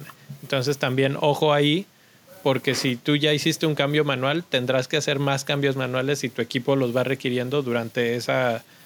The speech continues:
jornada, vamos a llamarla así. Entonces eso es otro, otro detalle importante, pero también es bueno saber porque muchas veces tú dices, bueno,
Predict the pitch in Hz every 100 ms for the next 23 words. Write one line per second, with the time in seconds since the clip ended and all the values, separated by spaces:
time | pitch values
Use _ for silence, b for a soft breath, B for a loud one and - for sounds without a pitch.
0 | b - 147 127 131 131 123 117 120 117
1 | - 120 120 123 123 120 135 123 B B
2 | B B B - 131 - 127 139 139 135
3 | 156 135 139 143 139 139 - 147 156 143
4 | 127 143 147 147 151 147 156 165 160 -
5 | 170 165 180 - _ 156 139 139 139 147
6 | 135 151 170 147 180 - b b b -
7 | 160 147 147 151 170 139 139 143 147 165
8 | 156 151 160 165 147 135 139 131 147 120